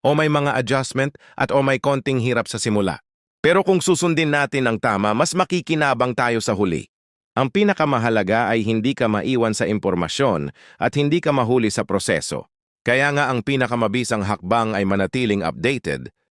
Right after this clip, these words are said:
tanungin ang tamang opisina at huwag basta maniniwala sa sabi-sabi. Sa huli, ang pensayon ay hindi lang simpleng ayuda. Ito ay pagkilala sa lahat ng taon ng iyong serbisyo at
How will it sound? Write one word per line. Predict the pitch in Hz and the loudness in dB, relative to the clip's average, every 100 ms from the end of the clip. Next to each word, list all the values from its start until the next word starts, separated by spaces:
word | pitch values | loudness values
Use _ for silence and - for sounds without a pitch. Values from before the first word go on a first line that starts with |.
| _ - | _ -2
tanungin | 135 151 156 147 | 0 2 2 0
ang | 127 | 0
tamang | 139 127 123 117 | 0 0 0 -2
opisina | 107 110 156 143 85 87 - | -4 -4 -4 -4 -4 -6 -4
at | 113 - | -2 0
huwag | 143 131 | 0 0
basta | 127 - 123 | -2 -2 -2
maniniwala | 117 120 113 110 127 110 95 | 0 0 0 2 0 0 -2
sa | 98 | -2
sabi-sabi. | 95 104 87 87 92 65 60 58 _ _ _ | -4 -2 -2 -4 -4 -6 -10 -14 _ _ _
Sa | - 156 | -2 2
huli, | 170 208 | 4 2
ang | 185 | 2
pensayon | 156 135 143 127 117 123 | 0 0 0 2 2 2
ay | 131 | 0
hindi | 120 127 143 | 0 0 2
lang | 170 131 | 2 0
simpleng | 110 127 107 113 113 | 0 -2 -2 -2 0
ayuda. | 104 85 71 67 - _ - | 0 -2 -4 -8 -12 _ -6
Ito | 113 160 | -2 2
ay | 143 139 | 2 2
pagkilala | 127 107 123 123 120 117 | -2 0 0 2 2 0
sa | 110 107 | -2 -2
lahat | 107 117 | 0 -2
ng | 104 104 92 | -2 -4 0
taon | 104 85 90 87 | 0 0 -2 -2
ng | 87 | -2
iyong | 90 87 | -2 -2
serbisyo | - 76 67 90 - 73 60 | -4 -6 -6 -6 -6 -10 -8
at | 85 | -10